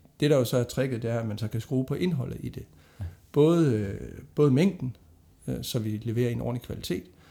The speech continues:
Speaker 1: men også, at man kan skrue på, øh, indholdet,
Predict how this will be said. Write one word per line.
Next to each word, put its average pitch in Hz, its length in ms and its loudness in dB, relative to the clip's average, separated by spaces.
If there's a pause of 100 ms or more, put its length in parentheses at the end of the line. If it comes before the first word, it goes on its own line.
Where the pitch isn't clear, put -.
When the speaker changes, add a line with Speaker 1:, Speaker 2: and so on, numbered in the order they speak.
(340)
Speaker 1:
men 123 200 2
også, 131 460 0 (140)
at 120 140 -4
man 113 160 -2
kan 110 160 -6
skrue 131 340 -2
på, 113 360 -6
øh, 113 280 -8 (140)
indholdet, 127 520 -2